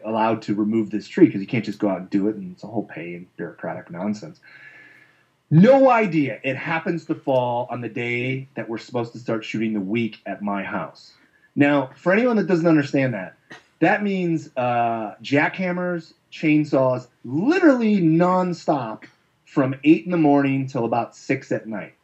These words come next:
So I live in Southern California, so there isn't a lot of, uh, <laughs> daylight, uh, after six o'clock at that time when we were shooting.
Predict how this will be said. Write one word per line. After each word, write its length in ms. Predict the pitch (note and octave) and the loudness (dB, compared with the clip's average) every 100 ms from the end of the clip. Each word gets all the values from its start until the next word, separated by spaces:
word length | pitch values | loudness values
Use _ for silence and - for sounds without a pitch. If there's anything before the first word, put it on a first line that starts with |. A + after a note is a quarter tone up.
| _ | _
So 380 | - - C#3+ C3 | -6 2 4 4
I 100 | C3 | 4
live 140 | D3+ D#3 | 6 6
in 100 | D#3 | 4
Southern 240 | D3 C3+ | 0 0
California, 480 | C#3 A#2+ D#3+ D3 C3 | 0 0 -2 -2 -2
so 240 | B2 G#2+ - _ _ _ _ | -4 -6 -10 _ _ _ _
there 300 | G2+ A2+ G3+ | -4 2 4
isn't 220 | C4+ A#3+ | 4 2
a 40 | G#3 | 2
lot 220 | F#3 F3 | 2 2
of, 300 | D#3 C#3 C3 | 2 0 -2
uh, 600 | B2+ B2 B2 B2 - A2 G#2+ _ | -2 0 0 -4 -6 -8 -10 _
<laughs> 180 | _ _ | _ _
daylight, 520 | D#3 D#3 C3 G#2+ G#2 _ _ _ _ - | 6 6 4 0 -6 _ _ _ _ -12
uh, 380 | A2 G#2+ G#2+ G2+ _ _ _ - | -8 -6 -8 -10 _ _ _ -6
after 300 | B2+ B2+ A#2 | -4 -4 -6
six 200 | - B2 | -8 -10
o'clock 360 | - A#2+ - - | -4 -4 -2 -6
at 240 | - G#2 - | -8 -4 -2
that 160 | G#2+ | -2
time 180 | - A2 | -4 -6
when 100 | A2 | -6
we 60 | G2+ | -8
were 100 | G2+ | -2
shooting. 320 | - D#3 F#2+ | 6 6 6